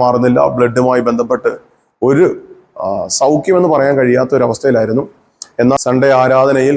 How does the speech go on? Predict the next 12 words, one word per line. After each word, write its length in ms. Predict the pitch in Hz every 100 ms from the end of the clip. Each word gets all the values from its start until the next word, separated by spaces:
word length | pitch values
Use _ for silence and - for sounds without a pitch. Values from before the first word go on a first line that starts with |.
| 143
കർത്താവ് 420 | 147 123 123 123 113 - 110
ഇടപെട്ട 340 | 113 127 127 143 120
ഒരു 100 | 120
വചനത്തിൻ്റെ 600 | 117 117 127 139 135 147 147
വിശ്വാസ 400 | 117 - 160 175 151
പ്രഖ്യാപനം 520 | 147 127 120 127 139 - -
ചെയ്യുകയും 400 | 123 123 120 - _ _ -
ഇങ്ങനെ 180 | 156 147
പറയുന്നത്, 420 | 131 127 131 131 180 - - - 110
ആ, 20 | 110 110 110 - - - 127
അന്ന് 320 | 147 185 196 -
പ്രാർത്ഥിച്ചു, 600 | 127 131 131 139 131